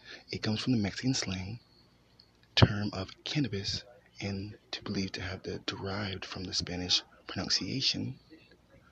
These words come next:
of the names Mary and Jane. The two were also commonly Mexican militarized slang for a prostitute or brothel. <laughs> So marijuana came into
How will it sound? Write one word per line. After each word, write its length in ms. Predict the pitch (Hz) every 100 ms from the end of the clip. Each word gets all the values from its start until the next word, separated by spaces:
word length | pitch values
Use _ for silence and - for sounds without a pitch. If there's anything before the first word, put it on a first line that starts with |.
| - -
of 80 | 104
the 100 | 104
names 480 | 101 101 98 98 - - 98
Mary 480 | 101 92 98 123 -
and 220 | 95 98 -
Jane. 540 | - 101 95 - - - - - - - - - - - -
The 100 | -
two 300 | - - 120
were 120 | 120 -
also 520 | 117 139 113 98 113 - - -
commonly 560 | - 143 139 123 110 - - _ _ _ _ - - _ - -
Mexican 600 | 113 151 - 120 104 104
militarized 680 | 143 156 107 95 95 101 - - -
slang 400 | - 110 107 107
for 400 | - 104 101 -
a 80 | -
prostitute 580 | - - 131 135 143 147 -
or 100 | 113
brothel. 540 | - 78 - - - -
<laughs> 40 | - - - - - - - - - - - - - - - - - - - - - - - - -
So 120 | -
marijuana 380 | 113 113 110 107
came 200 | 107 95
into 280 | - 82